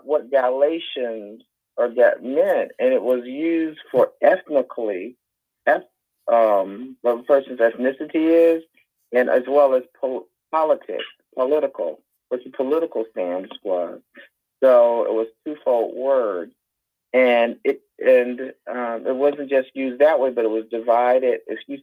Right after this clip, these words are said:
said, "Oh, I'm a Galatian," well, they would sometimes wonder what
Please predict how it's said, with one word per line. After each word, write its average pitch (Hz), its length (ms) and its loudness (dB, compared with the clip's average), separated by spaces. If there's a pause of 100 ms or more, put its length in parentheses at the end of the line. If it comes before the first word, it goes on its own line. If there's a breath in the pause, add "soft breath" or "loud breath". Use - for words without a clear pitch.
said, 113 160 4
"Oh, 113 320 6
I'm 113 200 0
a 113 60 2
Galatian," 110 760 0 (360)
well, 123 480 2
they 135 120 -4
would 123 200 -6
sometimes 127 380 -8
wonder 123 260 -4
what 113 240 -2